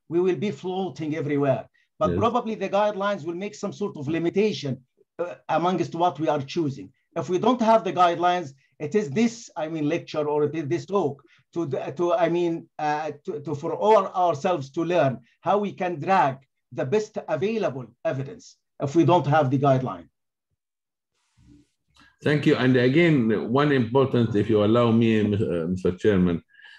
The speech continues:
Speaker 2: that, uh, we have to, to think about the influence of the pharmaceutical company also by using some drug, uh, and, and changing the mind of the physician, which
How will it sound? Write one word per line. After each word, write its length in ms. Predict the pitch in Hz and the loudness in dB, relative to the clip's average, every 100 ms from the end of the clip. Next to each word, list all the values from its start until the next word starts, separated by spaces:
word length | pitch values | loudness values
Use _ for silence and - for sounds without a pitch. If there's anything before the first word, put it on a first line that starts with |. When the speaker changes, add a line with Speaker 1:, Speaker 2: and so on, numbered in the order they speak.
| _ 92 | _ 0
Speaker 2:
that, 300 | 113 110 110 107 | 2 2 0 0
uh, 280 | 92 92 | 2 2
we 200 | 80 113 | 2 2
have 320 | 110 139 156 151 - | 4 4 2 0 0
to, 420 | 123 117 113 - | 2 4 2 0
to 80 | 113 | -2
think 280 | 110 147 131 | 0 0 0
about 340 | 117 123 120 | 2 4 4
the 120 | 110 110 175 | 2 2 4
influence 520 | 185 123 104 101 95 | 4 2 2 2 0
of 220 | - 104 98 92 | 0 0 2 2
the 400 | 101 98 98 98 | 2 2 0 0
pharmaceutical 720 | 117 113 107 151 147 123 104 92 | 0 2 2 2 0 0 0 0
company 480 | 139 143 117 95 | -2 0 2 2
also 380 | 85 98 95 107 | 2 0 0 -2
by 180 | 95 95 | 0 2
using 420 | 101 113 107 104 | 4 4 2 -2
some 240 | 98 120 117 | -2 0 2
drug, 240 | 101 104 104 - - _ _ _ - | 2 2 0 -4 -18 _ _ _ -4
uh, 260 | 87 87 - 95 | -2 -2 -4 -2
and, 220 | 98 - | -2 0
and 340 | 92 92 90 - | 2 2 2 0
changing 500 | 135 135 120 113 101 | 2 2 2 0 0
the 80 | |
mind 320 | 101 113 123 104 | 2 2 2 2
of 160 | 92 | 0
the 80 | 87 | -2
physician, 560 | - 82 123 123 76 62 _ - _ - - | -4 -2 -2 -2 -4 -6 _ -20 _ -20 -8
which 240 | 95 110 | -2 0